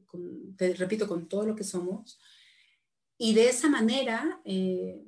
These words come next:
decir, "Mira qué rico es vivirlo desde acá", ¿no? Eh,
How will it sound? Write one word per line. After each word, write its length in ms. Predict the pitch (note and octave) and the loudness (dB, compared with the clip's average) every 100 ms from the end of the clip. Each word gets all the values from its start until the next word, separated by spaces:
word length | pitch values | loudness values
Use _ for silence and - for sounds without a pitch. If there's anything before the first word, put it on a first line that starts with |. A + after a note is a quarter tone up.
| _ _ _ _ _ _ - | _ _ _ _ _ _ -6
decir, 420 | F#3+ F#3+ A3 A3 | -2 0 0 2
"Mira 240 | C#4 D#4 | 4 2
qué 120 | D4+ | 2
rico 320 | C4+ C#4+ - A3+ | 0 0 0 2
es 180 | A3 | 2
vivirlo 300 | G#3+ G3+ G#3 | 0 -2 0
desde 220 | F#3+ F#3 F3+ | 2 0 -2
acá", 200 | F3 F3 | -6 -8
¿no? 180 | F#3+ - _ | -10 -12 _
Eh, 460 | G3+ F#3+ G3+ G3 | -18 -16 -14 -16